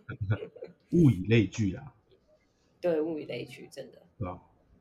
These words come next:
Speaker 1: 我觉得最大差别就是 maybe 像是外，业务跟内勤，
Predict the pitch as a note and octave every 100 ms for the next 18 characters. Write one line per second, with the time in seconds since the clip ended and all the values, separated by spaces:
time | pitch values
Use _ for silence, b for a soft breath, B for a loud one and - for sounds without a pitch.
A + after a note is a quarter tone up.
0 | _ _ _ A2 D3+ A#3 E4 C3 C3+ -
1 | A2 G#2+ F#2+ E2+ F#2+ F#2 G2 F2 E2 _
2 | _ _ _ G#2+ G#2 G2+ E2+ G2+ F2+ G2
3 | F2+ E2+ - _ _ _ _ _ _ _
4 | _ _ - C3 G#2 F#2+ - C#3+ B2+ A#2
5 | G#2+ G#2+ G2+ G#2 G#2 F2 - -